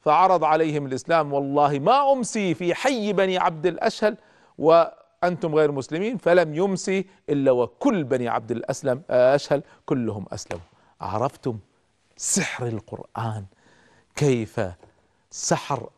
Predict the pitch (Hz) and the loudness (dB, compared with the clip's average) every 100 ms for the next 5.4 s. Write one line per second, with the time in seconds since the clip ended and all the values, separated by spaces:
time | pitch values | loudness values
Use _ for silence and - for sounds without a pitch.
0 | - 131 - 110 104 98 104 160 151 123 | -10 -8 -6 -6 -6 -6 -4 -4 -4 -4
1 | 95 _ _ - 220 214 165 - - 180 | -8 _ _ -4 -2 0 -2 -4 -4 -4
2 | 156 131 127 117 120 110 104 - 170 151 | -4 -4 -4 -6 -6 -6 -6 0 0 2
3 | 147 123 101 - _ _ 113 107 110 104 | 0 0 -2 -8 _ _ -6 -4 -4 -6
4 | 98 92 - 165 - 113 104 92 90 90 | -6 -8 -6 -6 -6 -8 -8 -8 -10 -6
5 | 113 127 110 90 | -2 -2 -2 -4